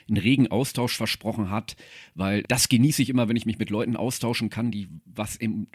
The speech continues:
Leben schon erreicht haben und nicht nur heiße Luft präsentieren, sondern dort sagen, wir unterstützen mit unserem Netzwerk, mit unserem Erfahrungsschatz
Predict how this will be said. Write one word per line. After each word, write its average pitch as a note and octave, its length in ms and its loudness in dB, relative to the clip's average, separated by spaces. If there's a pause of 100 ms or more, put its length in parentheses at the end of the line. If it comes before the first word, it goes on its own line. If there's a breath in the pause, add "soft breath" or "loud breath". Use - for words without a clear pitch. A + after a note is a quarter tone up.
Leben A#2+ 380 0
schon A2 200 -2
erreicht F#2+ 520 -4
haben A2 280 0
und - 60 -4
nicht A2+ 220 -4
nur G#2 200 2
heiße D3 280 6
Luft D3+ 500 4
präsentieren, D3 640 2 (300 loud breath)
sondern A#2+ 560 2
dort B2 280 0
sagen, A#2+ 460 0
wir C3+ 260 2
unterstützen A#2+ 600 0
mit A2+ 160 2
unserem B2 600 2
Netzwerk, A#2+ 680 -2
mit G2+ 300 -4
unserem A#2+ 640 0
Erfahrungsschatz C#3 1200 0